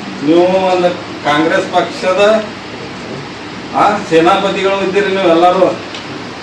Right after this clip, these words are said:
ನೀವು ಏನು ಮಾಡಿದ್ದೆ ಸೈ, ಯಾರು ಎಮ್ ಎಲ್ ಎ ಇರೋಲ್ಯಾಕ ಬಿಡೋಲ್ಯಾಕ್ರಿ, ನೀವು ಮಾಡಿದ್ದೆ ಸೈ. ನಿಮ್ಗೆ ಹಂಗೆ ಅಧಿಕಾರ ಅದ. ಎ ಐ ಸಿ ಸಿ ಹ್ಯೂಮನ್ ರೈಟ್, ಆಲ್ ಇಂಡಿಯಾ ಕಾಂಗ್ರೆಸ್ ಕಮಿಟಿ ಮಾನವ ಹಕ್ಕು. ಮಾನವ ಹಕ್ಕು ಅಂದ್ರೆ ನಾವು ಅಧಿಕಾರ ಇದ್ದಾಗೆ ನಾವು ಕೆಲ್ಸ ಮಾಡ್ಬೇಕು.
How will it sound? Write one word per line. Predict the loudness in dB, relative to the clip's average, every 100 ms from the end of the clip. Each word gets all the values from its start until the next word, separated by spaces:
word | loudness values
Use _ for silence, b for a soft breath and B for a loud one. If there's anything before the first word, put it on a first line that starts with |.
| 2
ನೀವು | 6 8
ಏನು | 6 4
ಮಾಡಿದ್ದೆ | 4 4 4 4 2
ಸೈ, | 4 2 2
ಯಾರು | 2 2
ಎಮ್ | 4 6
ಎಲ್ | 6
ಎ |
ಇರೋಲ್ಯಾಕ | 6 6 2 2 2
ಬಿಡೋಲ್ಯಾಕ್ರಿ, | 4 6 4 2 0 0 -2 0
ನೀವು | 4 6
ಮಾಡಿದ್ದೆ | 4 2 2 0
ಸೈ. | 2 0
ನಿಮ್ಗೆ | 2 2 4 4
ಹಂಗೆ | 4 2
ಅಧಿಕಾರ | 2 0 0
ಅದ. | 0 2 2 0 -4 -8 -2 2
ಎ | 4
ಐ | 4 4
ಸಿ | 0
ಸಿ | 2 4
ಹ್ಯೂಮನ್ | 4 4 2
ರೈಟ್, | 2 2 2 0 -2 -4 0
ಆಲ್ | 2 4 6
ಇಂಡಿಯಾ | 6 6 4
ಕಾಂಗ್ರೆಸ್ | 4 2 4 2 0 2
ಕಮಿಟಿ | 0 0 -2 -2 0
ಮಾನವ | 2 2 2 2
ಹಕ್ಕು. | 2 0 -2 -2 -2 -2 -6 -12 -14 -12 -14 -14 -14 -6
ಮಾನವ | 0 2 4 6
ಹಕ್ಕು | 4 2 2 0
ಅಂದ್ರೆ | 2 2 2
ನಾವು | 2 2 4 2
ಅಧಿಕಾರ | 0 0 0 0
ಇದ್ದಾಗೆ | -2 -4 -2 2 2 2 2
ನಾವು | 2 2 0
ಕೆಲ್ಸ | 0 0 0
ಮಾಡ್ಬೇಕು. | 0 0 0 -2 0 2 2 -2 -10